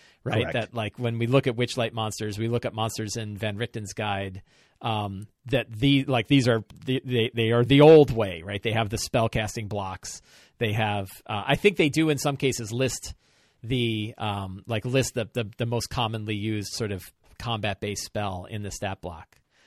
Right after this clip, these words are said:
Speaker 2: Right.
Speaker 1: Um, but then my, my big question is, look, well, how much play testing did these guys go through? How much do I trust these monsters to be well balanced for, for, for their expectation? Or do I have to, you know, do my little, keep my designer hat on when I'm running them?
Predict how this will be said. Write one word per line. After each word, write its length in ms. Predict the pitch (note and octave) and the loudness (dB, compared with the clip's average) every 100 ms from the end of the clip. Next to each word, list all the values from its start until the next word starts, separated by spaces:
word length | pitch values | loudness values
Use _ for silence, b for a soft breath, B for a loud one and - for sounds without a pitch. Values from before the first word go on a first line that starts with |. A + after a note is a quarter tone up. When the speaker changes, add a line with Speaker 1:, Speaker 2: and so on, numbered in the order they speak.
| - | -12
Speaker 2:
Right. 240 | F#2 - _ _ - | -10 -10 _ _ -4
Speaker 1:
Um, 200 | A2 G2+ | -4 0
but 120 | D#3+ | 6
then 160 | G3 F3 | 6 6
my, 140 | E3+ E3+ | 4 6
my 160 | E3 A#3 | 8 8
big 200 | G3 C#3 | 6 4
question 300 | D3+ B2+ C3+ | 2 2 0
is, 80 | |
look, 120 | D3 C#3 | 0 2
well, 100 | C3 | 2
how 140 | E3+ | 2
much 240 | E3 D#3 | 2 -2
play 200 | - E3 | 0 0
testing 380 | F3 C#3 A#2+ B2 | 0 -2 -4 -4
did 120 | G#2+ | -6
these 180 | G#2 G2+ | -4 -6
guys 240 | G#2+ G#2 G2+ | -4 -6 -2
go 180 | B2 C#3+ | 0 0
through? 220 | - F2+ | -4 -8
How 160 | G#2+ | -4
much 180 | C#3+ C#3+ | -2 -2
do 140 | - B2 | -2 -4
I 80 | |
trust 340 | A2+ - C3+ - | -2 -2 -2 -2
these 180 | A#2 G2+ | -8 -6
monsters 400 | A2+ B2+ G#2 G2 | -6 -6 -8 -10
to 60 | |
be 100 | G2 | -10
well 180 | G2+ G#2+ | -8 -6
balanced 420 | G2 G#2+ G#2+ G2 - | -4 -4 -6 -8 -10
for, 220 | F#2+ F2+ - | -12 -12 -12
for, 200 | F#2+ F2+ | -10 -10
for 180 | - G#2 | -10 -12
their 180 | G2+ G2 | -8 -10
expectation? 600 | - F#2+ - A#2+ - E2+ b b b | -10 -12 -8 -8 -10 -16 b b b
Or 200 | C#3 C3+ | 6 6
do 160 | A#2 A#2 | 6 4
I 120 | A#2 | 4
have 220 | A2 A2 | 4 0
to, 340 | - G#2+ G#2 F#2+ - - A#3 B2 - | -2 -4 -4 -8 -14 -20 -20 -20 -14
you 140 | A#2+ A2 | -6 -4
know, 200 | F2+ F#2+ _ _ | -4 -10 _ _
do 200 | B2 B2 | -8 -4
my 160 | A2 G#2+ | -2 -2
little, 220 | G#2+ G#2+ | -2 -4
keep 280 | - A#2+ C#3+ | -6 -4 -4
my 100 | A2 | -4
designer 400 | G#2+ A2 A2+ G#2+ | -4 -4 -4 -2
hat 200 | G2 G2 | -4 -6
on 160 | G2 | -8
when 100 | G2 | -10
I'm 100 | F#2+ | -8
running 260 | A2+ F3+ A2+ | -4 -2 -4
them? 200 | F2+ E2 | -8 -14